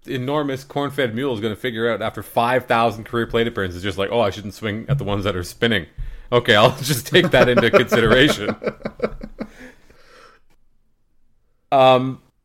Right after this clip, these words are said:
Speaker 1: real quick, we'll talk about, um,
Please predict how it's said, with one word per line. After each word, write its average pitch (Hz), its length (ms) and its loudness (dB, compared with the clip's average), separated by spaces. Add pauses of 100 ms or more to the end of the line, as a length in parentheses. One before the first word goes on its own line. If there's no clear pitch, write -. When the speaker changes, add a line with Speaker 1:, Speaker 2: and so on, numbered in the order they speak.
(960)
Speaker 1:
real 170 200 2
quick, - 400 -6 (140)
we'll 139 120 -8
talk 147 340 -4
about, 123 480 -4
um, 107 640 -4